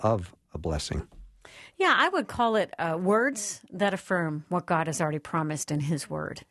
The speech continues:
Speaker 2: And, uh, like, let me just read the, I'm, I'm just gonna speak this over you, Bill. This is from Ephesians one. "All praise to God, the Father of our Lord Jesus Christ, who has blessed Bill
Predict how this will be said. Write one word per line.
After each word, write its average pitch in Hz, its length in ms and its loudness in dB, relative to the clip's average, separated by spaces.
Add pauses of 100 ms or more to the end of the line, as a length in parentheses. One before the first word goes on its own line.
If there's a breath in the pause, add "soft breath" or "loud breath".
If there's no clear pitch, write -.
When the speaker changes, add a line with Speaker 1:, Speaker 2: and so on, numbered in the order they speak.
Speaker 2:
And, 160 320 2
uh, 151 160 -2 (340 loud breath)
like, 269 140 2
let 311 100 4
me 403 100 2
just 254 220 -2
read 202 200 0
the, 170 100 -2
I'm, 196 180 -2
I'm 220 140 -2
just 240 140 -4
gonna 160 140 0
speak - 360 -2
this 196 200 -2
over 185 200 2
you, 202 200 0
Bill. 147 220 -2
This 170 180 -4
is 175 120 -4
from 170 120 -2
Ephesians 180 540 0
one. 147 320 -2 (440 loud breath)
"All - 140 4
praise 247 480 2
to 214 100 -2
God, 196 260 2
the 170 80 -4
Father 185 360 0
of 160 60 -2
our 151 100 0
Lord 175 300 0
Jesus 170 360 -4
Christ, - 480 -4
who 180 80 0
has 165 140 -2
blessed 175 600 0
Bill 147 320 -2